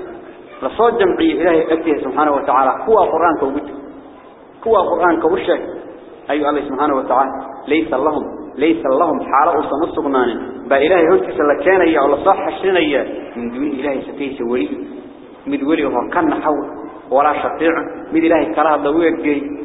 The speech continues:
يبون لهين لعلهم يتقون. سي واحد صلان ويتقون النقلان. قرآن كوجد، هو سؤال ما يسوي. أي الله سبحانه وتعالى، وأنذر به قرآن كوجد. الذين قوي يخش-، يخافون كعب سنة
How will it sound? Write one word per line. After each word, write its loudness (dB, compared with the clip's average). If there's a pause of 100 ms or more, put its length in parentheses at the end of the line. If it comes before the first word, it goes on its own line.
يبون 4
لهين -4 (280)
لعلهم 2
يتقون. -2 (100)
سي 2
واحد 0 (120)
صلان 2
ويتقون 0
النقلان. 2 (240)
قرآن 4
كوجد، 2 (800)
هو 6
سؤال 2
ما 6
يسوي. -2
أي 2
الله 0
سبحانه -4 (100)
وتعالى، 0 (580)
وأنذر 4
به -2
قرآن 0
كوجد. -6 (600)
الذين 6
قوي 2 (800)
يخش-، -6
يخافون 2
كعب 0
سنة 0